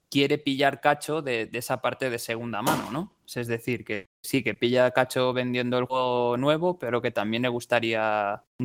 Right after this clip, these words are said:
pillar cacho en segunda mano, cosa que eso ya lo veo más complicado, ¿no? Y, y a no ser que cambien las cosas muchísimo. Pero es verdad que la parte de, de segunda mano digital, eh,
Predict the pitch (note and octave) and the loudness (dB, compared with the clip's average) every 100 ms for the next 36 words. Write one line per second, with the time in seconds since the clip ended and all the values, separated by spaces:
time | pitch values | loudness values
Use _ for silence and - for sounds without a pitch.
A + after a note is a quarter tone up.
0 | C3+ B2 A#2 A#2 B2+ - B2 B2 A#2 A2 | 0 2 2 2 0 -2 -6 -4 -4 -2
1 | A#2 A#2+ - A#2+ B2 B2 C3+ B2+ A#2+ A2+ | 0 -2 -4 -8 -6 -6 -2 2 2 0
2 | B2 B2 - B2+ A#2 A2 B2+ G#2 A#2 C3 | -2 -2 -4 -8 -6 0 2 2 -6 -10
3 | - A2 G2+ A2+ G#2+ A#2 A2 G#2 - A2+ | -16 -20 -18 -16 -16 -12 -10 -10 -10 -10
4 | A2 A#2 A#2 A#2 A2 A2 A2 A#2+ - A#2+ | -2 0 2 -2 -4 -6 -4 -4 -6 -12
5 | A#2+ A#2 - A#2+ - C#3 - - - - | -8 -10 -6 -6 -4 -8 -10 -16 -4 2
6 | B2+ C#3 E3 G3 G3 B2+ A#2 B2 - D3+ | 4 6 4 4 2 0 0 -2 0 0
7 | D3+ C#3+ C3+ - A#2+ B2 A#2+ A#2+ G2+ - | 2 0 -2 -6 -6 -6 -6 -10 -12 -6
8 | A2+ B2 D3 D#3 C#3+ - A#2+ D3+ E3+ - | -4 0 0 0 0 -2 -2 0 0 -4
9 | _ _ _ B2 B2 A#2+ A#2 A#2 A#2+ A#2+ | _ _ _ -2 2 2 2 2 2 2
10 | A#2 A2+ | 2 0